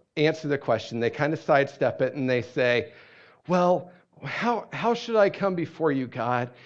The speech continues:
You're God. You're so much better than we are. Okay, I get it. You know, I, I'm not worthy to be in front of you." In essence, they're saying, "Okay, God, what do you want? What makes you happy?" Now, I know for me personally,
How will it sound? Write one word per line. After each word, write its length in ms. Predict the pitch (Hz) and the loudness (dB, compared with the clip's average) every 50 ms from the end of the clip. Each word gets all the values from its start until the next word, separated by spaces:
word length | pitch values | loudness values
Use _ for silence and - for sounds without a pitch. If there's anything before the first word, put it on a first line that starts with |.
| - - - | -20 -6 -2
You're 140 | 190 196 | 0 0
God. 580 | 180 - 202 196 180 180 175 160 151 135 120 - - - - _ | 0 0 0 0 2 2 2 2 2 0 -2 -4 -8 -16 -12 _
You're 100 | - 190 | -4 -4
so 300 | 180 - - 220 220 220 | -4 0 2 2 4 4
much 280 | 214 208 190 - - - | 4 4 2 2 -2 2
better 300 | - 160 151 151 156 160 | 6 6 6 6 6 2
than 260 | 139 156 151 143 135 | 2 0 0 0 0
we 280 | 123 131 131 131 131 127 | 0 0 0 2 4 4
are. 420 | 127 127 123 123 127 127 135 143 | 6 6 6 6 6 6 6 6
Okay, 540 | 151 170 180 170 - - 139 127 127 131 131 | 4 4 2 2 0 0 4 4 4 4 4
I 180 | 120 131 139 135 | 4 2 2 2
get 300 | 131 131 127 117 113 104 | 2 2 2 2 2 2
it. 200 | 104 - - - - - - - _ _ _ | 0 -2 -4 -10 -20 -20 -20 -20 _ _ _
You 140 | - 147 139 | 0 2 2
know, 260 | 127 120 110 113 131 - | 4 2 2 0 0 0
I, 380 | - 139 147 151 131 156 165 | 0 2 2 2 4 4 4
I'm 140 | 185 220 214 | 4 4 4
not 180 | 208 196 196 180 | 4 4 4 4
worthy 460 | 170 165 175 180 170 175 185 180 170 | 4 4 4 4 4 2 2 0 2
to 120 | 175 175 | 0 -2
be 260 | 156 135 170 156 151 | -2 0 2 2 2
in 100 | 139 143 | 2 0
front 340 | 131 - - 151 135 131 123 | -2 -2 0 2 2 4 2
of 100 | 117 95 | 0 0
you." 240 | 107 104 95 78 - - - _ _ - - - - - | 0 -2 -2 -2 -4 -10 -20 _ _ -20 -20 -20 -10 -2
In 160 | - 180 175 | 0 0 2
essence, 480 | - 185 196 190 - 247 269 269 - - | 4 2 2 2 0 -2 -4 -4 -4 -2
they're 180 | - - 190 175 | 2 4 4 4
saying, 360 | - - 190 165 151 143 - - - - - - - - | 4 2 2 2 2 2 0 -6 -12 -20 -20 -18 -2 0
"Okay, 280 | 196 196 - 233 214 | 0 2 4 2 2
God, 260 | 147 170 160 139 135 | 4 4 4 4 4
what 180 | 131 127 175 208 | 4 2 2 2
do 60 | 240 | 2
you 120 | 226 214 180 | 2 0 0
want? 300 | 139 139 131 101 - - - - - _ _ _ _ _ _ _ _ _ _ | 2 2 0 0 0 -6 -12 -20 -20 _ _ _ _ _ _ _ _ _ _
What 280 | - 151 226 247 214 220 | 0 4 4 4 4 4
makes 300 | 220 208 196 202 - - | 2 2 2 0 0 -2
you 80 | 196 | 0
happy?" 480 | 156 139 139 110 95 - 101 87 - _ _ _ _ _ _ _ _ _ _ _ _ _ _ _ _ _ _ | 2 2 2 2 2 -2 -6 -12 -12 _ _ _ _ _ _ _ _ _ _ _ _ _ _ _ _ _ _
Now, 200 | 143 160 156 - | 0 0 2 4
I 160 | 147 147 160 | 4 4 4
know 160 | 185 202 220 | 6 4 4
for 160 | 214 - 196 | 4 2 0
me 220 | 170 151 151 151 156 | 2 2 2 2 0
personally, 840 | 156 - - 147 143 139 - - 151 131 127 127 131 143 165 165 | 0 0 2 2 2 0 -2 -4 -2 0 2 4 2 2 0 -4